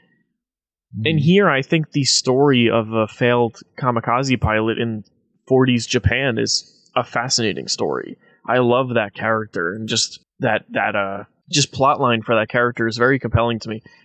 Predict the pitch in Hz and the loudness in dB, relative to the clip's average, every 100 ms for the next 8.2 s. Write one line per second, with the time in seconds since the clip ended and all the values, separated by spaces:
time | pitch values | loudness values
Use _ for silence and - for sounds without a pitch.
0 | _ 139 135 131 160 156 127 - 147 135 | _ -4 0 2 4 4 2 2 0 0
1 | 117 110 117 135 120 110 120 120 104 101 | -2 -2 -2 0 0 0 0 0 -2 -2
2 | 98 - 135 127 120 110 - 82 85 _ | -2 2 2 2 -2 -8 -8 -8 -14 _
3 | _ _ _ _ _ _ _ _ - 120 | _ _ _ _ _ _ _ _ -12 -4
4 | 131 131 127 113 104 113 120 117 120 - | -2 0 0 0 -2 0 0 -2 -2 -4
5 | - 113 113 107 113 110 110 110 - 98 | -2 -4 -6 -4 -2 0 -2 -6 -8 -8
6 | - 113 143 143 139 131 113 107 107 123 | -8 0 2 4 2 0 -4 -6 -4 -2
7 | 127 131 120 123 117 120 117 117 113 110 | 0 0 0 0 0 -2 -4 -4 -4 -4
8 | 107 107 | -8 -10